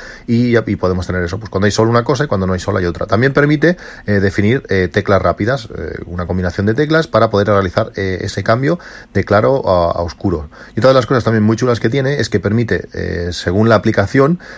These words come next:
decir en qué modo lo queremos. Podemos tener todo el sistema en negro, pero hay ciertas aplicaciones que quedan en negro, no quedan bien, pues definir que esa, esas aplicaciones, eh, cuando las carguemos, eh, se pongan en,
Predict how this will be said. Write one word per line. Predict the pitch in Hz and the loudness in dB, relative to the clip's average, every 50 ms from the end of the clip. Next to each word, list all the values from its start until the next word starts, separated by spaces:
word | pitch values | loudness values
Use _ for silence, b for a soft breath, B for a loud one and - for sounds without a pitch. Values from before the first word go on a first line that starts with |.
| B B | B B
decir | 107 98 87 - 117 120 151 143 - | 0 0 0 2 0 0 0 -2 -4
en | - 98 95 92 90 | -4 -2 -2 -2 -2
qué | 85 101 | 0 0
modo | 98 98 98 98 101 | 2 4 4 4 4
lo | 98 90 | 2 2
queremos. | - 92 87 87 110 127 - | 0 -2 -2 -2 -4 -6 -8
Podemos | - 85 85 85 85 - | -8 -8 -6 -6 -6 -4
tener | - 90 87 80 | -4 -4 -4 -2
todo | - 92 | -2 -2
el | 87 | -2
sistema | - - 87 - - 92 92 92 95 | -2 -6 -6 -2 -2 0 0 0 0
en | 101 113 | 0 0
negro, | 131 143 147 156 170 170 | 0 0 2 2 0 0
pero | - 98 | 0 -2
hay | 92 90 | -4 -2
ciertas | - - 107 90 87 | -2 -2 -2 -2 -2
aplicaciones | 90 92 92 90 85 - 107 95 87 - | -2 -4 -2 -4 -2 -2 -2 -4 -4 -6
que | - 82 | -6 -4
quedan | - 95 98 95 95 95 95 92 87 | 0 2 2 2 2 0 -2 -2 -4
en | 87 85 85 | -4 -6 -6
negro, | 87 90 95 95 98 | -6 -4 -4 -4 -4
no | 101 95 | -2 -2
quedan | 104 104 107 120 | 0 0 0 0
bien, | 131 147 165 180 B B B B B B | 2 2 0 0 B B B B B B
pues | B 101 92 | B -2 0
definir | 92 87 101 101 92 85 | 0 0 0 0 -2 0
que | - 98 | 0 0
esa, | 101 - 120 113 113 113 113 - - | 0 0 0 0 -2 -2 -6 -6 -6
esas | 98 95 98 101 | -4 -4 -2 -2
aplicaciones, | 110 107 110 113 107 110 110 - 131 127 135 135 - - - - | -2 -2 -2 -2 -2 -2 -2 -2 -4 -4 -4 -6 -6 -10 -12 -10
eh, | - 95 92 87 85 - - - | -6 -4 -4 -4 -4 -6 -10 -12
cuando | - - 85 87 | -8 -8 -6 -4
las | 87 87 - | -6 -6 -4
carguemos, | - 120 117 110 110 107 110 113 117 B B B B B B B B | -2 -2 0 0 2 0 0 -2 -4 B B B B B B B B
eh, | 87 | -8
se | 85 - 80 | -6 -6 -4
pongan | 82 90 90 92 95 92 | -4 -2 0 0 0 0
en, | 85 80 | -2 -4